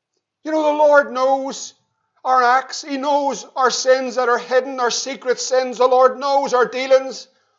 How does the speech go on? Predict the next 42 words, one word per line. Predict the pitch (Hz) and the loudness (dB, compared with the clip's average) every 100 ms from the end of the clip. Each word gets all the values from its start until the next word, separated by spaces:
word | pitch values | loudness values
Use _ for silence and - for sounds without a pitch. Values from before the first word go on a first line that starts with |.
| _ _ _ | _ _ _
The | 277 | -2
Lord | 277 277 277 | 2 4 2
knows | 269 285 294 | 0 0 0
what | 226 269 | -4 -8
goes | 262 247 | -8 -4
on | 262 262 | -4 -4
in | 262 | -4
every | 269 277 294 | -2 -4 -4
life | 269 277 254 | -6 -6 -6
in | 254 | -6
this | 247 240 | -6 -8
room. | 294 254 254 240 _ _ _ _ _ | -6 -6 -6 -14 _ _ _ _ _
The | 262 277 | -6 0
Lord | 277 277 254 | 4 4 2
knows | 285 294 294 269 - _ _ _ _ - | 2 2 0 -6 -16 _ _ _ _ -8
not | 277 | -2
only | 285 285 269 | 0 -2 -4
the | 254 254 | -4 2
act, | 254 285 - | 2 2 -2
but | 269 | -10
the | 262 254 | -6 2
eye. | 247 262 294 254 - _ _ _ _ _ _ 233 _ _ _ _ _ _ _ _ _ | 6 6 4 -2 -14 _ _ _ _ _ _ _ _ _ _ _ _ _ _ _ _
Now, | 254 277 | -4 0
if | 269 | 0
we | 277 | -2
look | 277 294 294 | -4 -4 -4
with | 277 262 | -4 -2
the | 277 | 0
eye | 262 277 285 | 2 2 2
that | 262 269 | 2 0
we've | 269 269 | -4 -10
committed | 262 254 277 294 226 | -12 -10 -6 -6 -4
that | 269 269 | -2 -2
in | 269 | -2
our | 262 247 | -2 -2
hearts, | 208 277 285 - - _ _ | 0 0 0 -4 -20 _ _
God | 277 277 262 | 2 4 4
knows | 302 302 302 | 4 4 4
if | 294 269 | -2 -2
we | |
have | 277 220 | -4 -4
hatred | 254 311 302 294 226 | -6 -8 -6 -6 -8